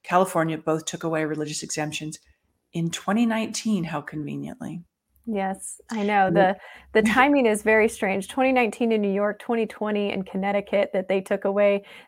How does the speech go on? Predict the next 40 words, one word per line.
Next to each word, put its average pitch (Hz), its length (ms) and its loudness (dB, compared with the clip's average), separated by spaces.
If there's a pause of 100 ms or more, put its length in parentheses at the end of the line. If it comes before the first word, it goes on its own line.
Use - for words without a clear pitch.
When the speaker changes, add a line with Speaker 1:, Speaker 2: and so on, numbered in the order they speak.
Speaker 2:
the, 208 280 2
and 240 160 6
this 403 200 4
is, 330 160 4
you 254 100 4
know, 233 260 6 (380)
this 269 160 6
is 254 360 4
mostly 254 520 6
we're 220 100 4
talking 214 320 8
about 190 220 6
in 202 100 -2
regards 202 380 0
to 208 80 -4
this 202 260 -2
with, 202 160 0 (200)
with 202 260 -2
s-, - 260 -8
childhood 226 480 4
vaccinations 196 960 -2
and, 196 300 -4 (260)
you 214 100 0
know, 190 280 0 (240)
for 214 160 4
daycares 196 580 2
and 185 140 -4
schools. 196 400 0
So 208 80 0
I 190 40 4
wanna 208 160 -2
make 185 140 -2
that - 200 -2
clear 196 280 -2
to, 202 380 0
to - 160 -10
people 196 280 -4
listening 196 460 -2
that 196 160 -6
this 196 240 -4